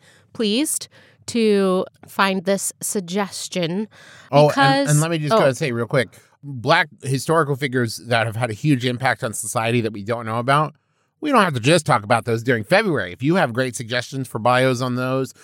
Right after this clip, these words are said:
Speaker 2: or people we can talk about, send them literally anytime.
Speaker 1: Anytime.
Speaker 2: 'Cause they are fascinating and 'cause it's stories we haven't heard, right? And they're
Speaker 1: Mm-hmm.
Speaker 2: important stories. So send those if you've got 'em.
Speaker 1: Okay.
Speaker 2: So why was Alex excited for this?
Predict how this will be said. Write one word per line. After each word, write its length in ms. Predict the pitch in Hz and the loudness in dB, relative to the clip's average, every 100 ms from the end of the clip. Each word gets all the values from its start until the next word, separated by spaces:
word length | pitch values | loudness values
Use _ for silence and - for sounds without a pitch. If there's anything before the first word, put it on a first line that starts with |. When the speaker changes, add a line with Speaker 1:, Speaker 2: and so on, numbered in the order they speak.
| - | -16
Speaker 2:
or 80 | - | -6
people 220 | 90 127 | 2 2
we 80 | 123 | 2
can 100 | 104 | 0
talk 160 | 117 120 | -2 2
about, 240 | 135 139 - | 4 2 -2
send 340 | - - 160 226 | -10 -2 2 4
them 220 | 226 101 | 4 2
literally 560 | 92 135 143 113 90 - | 2 2 4 2 -2 -4
anytime. 480 | 110 107 101 98 80 | -2 -2 -4 -6 -2
Speaker 1:
Anytime. 460 | 202 190 - 143 | -2 -2 -6 -4
Speaker 2:
'Cause 200 | 123 127 | 2 2
they 120 | 139 | 4
are 80 | 117 | 0
fascinating 800 | - 139 143 147 160 165 165 165 - 117 | 0 2 2 2 0 0 0 -4 -8 -8
and 560 | 113 107 104 104 101 104 _ - | -4 -2 -2 -4 -4 -8 _ -4
'cause 180 | 139 | -2
it's 160 | 139 131 | -2 -4
stories 300 | - 180 156 | 0 0 2
we 80 | 165 | 0
haven't 320 | 127 160 143 | 0 -2 -6
heard, 480 | - 143 185 85 - | -2 2 2 0 -4
right? 400 | 95 104 151 175 _ - | -2 0 0 -2 _ -2
And 180 | 127 | 2
they're 60 | 123 | 2
Speaker 1:
Mm-hmm. 100 | 123 | 0
Speaker 2:
important 360 | 185 139 131 120 | 2 2 2 -2
stories. 360 | - 95 107 | -4 -6 -8
So 180 | - 120 | -10 -8
send 280 | 101 156 151 | -4 -4 0
those 360 | 143 135 123 - _ - | 0 2 0 -6 _ -6
if 120 | 117 | -2
you've 120 | 123 95 | 0 2
got 240 | 95 85 | 0 0
'em. 160 | - - _ _ _ _ | -6 -18 _ _ _ _
Speaker 1:
Okay. 340 | 208 214 - - _ _ _ _ _ | -2 -2 -4 -10 _ _ _ _ _
Speaker 2:
So 180 | - 127 | -4 0
why 180 | 110 117 | 2 2
was 140 | 120 | 0
Alex 320 | 117 110 110 | -2 -2 -6
excited 380 | 110 - 120 117 | -12 -8 -6 -6
for 80 | 123 | -8
this? 380 | 123 135 - | -10 -10 -12